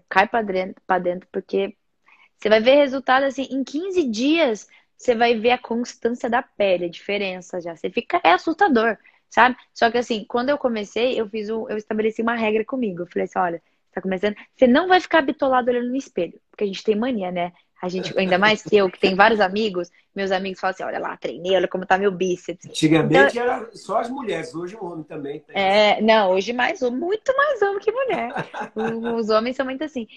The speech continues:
Speaker 1: E eu falei, "Não, peraí." E eu coloquei isso pra mim, falei assim, "Olha, você vai se olhar no espelho de dez, em quinze, quinze dias, sem neura de ficar assim", porque a gente, a gente, eu, isso é uma frase minha que
Speaker 2: A
Speaker 1: eu
Speaker 2: gente
Speaker 1: falo,
Speaker 2: quer a
Speaker 1: a gente
Speaker 2: resposta
Speaker 1: é
Speaker 2: rápida, né?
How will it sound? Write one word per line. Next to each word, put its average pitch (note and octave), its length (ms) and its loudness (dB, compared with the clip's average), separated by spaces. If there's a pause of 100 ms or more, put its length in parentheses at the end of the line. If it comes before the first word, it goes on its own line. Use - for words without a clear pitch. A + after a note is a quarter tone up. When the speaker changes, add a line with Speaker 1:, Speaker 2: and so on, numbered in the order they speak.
(120)
Speaker 1:
E A3+ 80 -4
eu A3 60 -2
falei, A3 160 -4
"Não, F#3+ 160 -2
peraí." G#3+ 360 0 (300)
E A3+ 160 0
eu A3+ 100 4
coloquei B3+ 400 0
isso B3+ 140 -6
pra D4 140 -2
mim, A3+ 140 -4
falei G#3+ 180 -6
assim, A3 100 -4
"Olha, F3+ 240 -2 (300)
você - 260 -12
vai A#3+ 160 4
se A#3+ 100 -2
olhar C4+ 200 2
no C4+ 60 -2
espelho B3+ 420 -2
de A3+ 100 -10
dez, A#3+ 380 -2
em A#3+ 120 -6
quinze, B3 360 -8
quinze A3 180 -4
dias, A3+ 460 0 (240)
sem F4 320 -6
neura C4 420 6
de G#3 140 -2
ficar - 220 0
assim", G#3+ 200 -6
porque G#3 140 -4
a A3 40 0
gente, A#3 460 -4
a A3 100 0
gente, G#3+ 480 -2 (280)
eu, G#3+ 120 0 (120)
isso C4+ 260 -2
é - 20 -2
uma C4+ 160 2
frase A#3+ 400 -2
minha A3+ 240 -6
que - 80 -8
Speaker 2:
A G#3+ 40 -4
Speaker 1:
eu - 20 -2
Speaker 2:
gente F3+ 100 -2
Speaker 1:
falo, G#3 160 -2
Speaker 2:
quer F#3 100 2
a - 20 4
Speaker 1:
a G3 60 0
gente F#3+ 100 -2
Speaker 2:
resposta G3 340 -4
Speaker 1:
é F3+ 40 -4
Speaker 2:
rápida, D#3 440 -4
né? D#3 140 -18